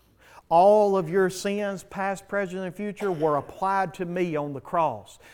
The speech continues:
Jesus has to be fully human because God can't die. And the only way that our sins get paid for, the wages of sin is what?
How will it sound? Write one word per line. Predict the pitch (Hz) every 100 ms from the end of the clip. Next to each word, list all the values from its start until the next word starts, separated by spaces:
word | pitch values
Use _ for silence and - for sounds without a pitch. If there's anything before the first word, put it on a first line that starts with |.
| - 135
Jesus | 170 226 208 202 -
has | 220 214 -
to | 196
be | 175
fully | 170 208 208 190
human | 170 220 214 185 - - 175
because | 190 202 147
God | 139 233 208
can't | - 220 226
die. | 190 262 240 - - _ _ _ _ _ _ _ _ _ _ _ - - - -
And | 240 226
the | 220 214
only | 269 285 254
way | 240 302 262 208 214 - -
that | 208 220 214
our | 240 247
sins | - 285 285 247
get | 190 269 190
paid | 294 294 233
for, | - 208 220
the | 202 208
wages | 233 294 202 247 190
of | 220
sin | 277 285 269
is | 233
what? | 233 302 311